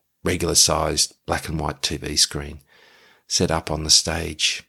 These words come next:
at the front. Yeah. But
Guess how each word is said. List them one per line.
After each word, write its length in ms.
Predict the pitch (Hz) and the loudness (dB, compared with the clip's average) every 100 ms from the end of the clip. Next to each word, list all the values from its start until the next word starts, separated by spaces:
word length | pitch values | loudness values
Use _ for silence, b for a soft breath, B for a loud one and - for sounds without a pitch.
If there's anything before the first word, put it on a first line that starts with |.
| _ | _
at 120 | - | -14
the 80 | 78 | -12
front. 480 | - 85 85 - - _ _ _ _ _ _ _ _ _ _ _ _ _ _ _ _ _ | -8 -6 -8 -10 -16 _ _ _ _ _ _ _ _ _ _ _ _ _ _ _ _ _
Yeah. 380 | - 82 82 82 80 _ _ _ _ _ _ _ _ _ - B B B B B B B B B B B - | -8 -4 -4 -6 -10 _ _ _ _ _ _ _ _ _ -8 B B B B B B B B B B B -6
But 200 | - | -6